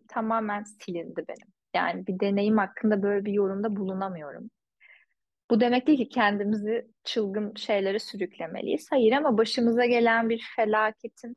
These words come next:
felaket olmadığı, da harika bir şeyin belki de harika bir şey olmadığı,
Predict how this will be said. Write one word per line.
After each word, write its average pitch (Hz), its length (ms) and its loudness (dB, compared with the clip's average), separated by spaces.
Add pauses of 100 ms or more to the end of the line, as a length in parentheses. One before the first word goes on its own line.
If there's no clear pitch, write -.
felaket 220 640 0 (180)
olmadığı, 208 680 -2 (400)
da 262 60 0
harika 240 640 2
bir 269 60 -8
şeyin 262 440 -8
belki 254 360 -2
de 277 40 -10
harika 247 520 -2
bir - 60 -16
şey - 160 -12
olmadığı, 185 680 -4